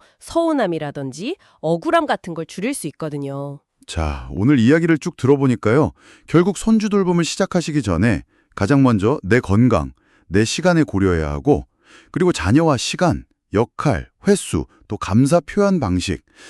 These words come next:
Speaker 2: 이런 것들을 아주 명확하게 소통하고 약속하는 게 핵심이네요.
Speaker 1: 네, 맞아요.
Speaker 2: 그리고 상황이 또 바뀔 수 있으니까 정기적으로 이야기도 좀 나눠보고 조율하는 시간도 필요하고요. 지자체 지원 제도도 잘 알아보고요.
Speaker 1: 네, 그렇습니다.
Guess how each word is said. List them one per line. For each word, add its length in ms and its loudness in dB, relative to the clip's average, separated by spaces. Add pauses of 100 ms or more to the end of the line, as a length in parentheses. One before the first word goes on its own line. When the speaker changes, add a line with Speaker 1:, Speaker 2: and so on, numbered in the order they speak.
(140)
Speaker 2:
이런 260 2
것들을 300 0
아주 180 0
명확하게 640 0
소통하고 760 -2
약속하는 600 -2
게 100 0
핵심이네요. 640 -2 (100)
Speaker 1:
네, 220 -4
맞아요. 640 -6 (280)
Speaker 2:
그리고 360 2 (120)
상황이 400 2
또 120 -2
바뀔 300 -4
수 140 -4
있으니까 680 -2
정기적으로 600 0
이야기도 440 0
좀 160 -2
나눠보고 580 0 (320)
조율하는 500 4
시간도 360 -2
필요하고요. 640 -4 (500)
지자체 520 0
지원 340 2
제도도 400 0
잘 200 -4
알아보고요. 680 -4
Speaker 1:
네, 220 -2
그렇습니다. 800 -8